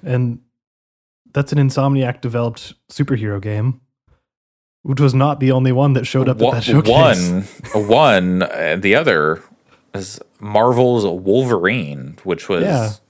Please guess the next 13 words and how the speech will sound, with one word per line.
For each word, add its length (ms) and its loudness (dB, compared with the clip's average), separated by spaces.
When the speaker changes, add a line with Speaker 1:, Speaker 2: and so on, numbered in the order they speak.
Speaker 2:
a 60 -4
surprise 480 2
Speaker 1:
Out 100 0
of 60 2
Speaker 2:
to 80 2
Speaker 1:
nowhere. 160 0
Speaker 2:
me. 240 -6
Speaker 1:
Yeah. 120 -6
Speaker 2:
Yeah. 320 0
Uh, 200 2
I 120 2
mean, 440 0
like, 340 -2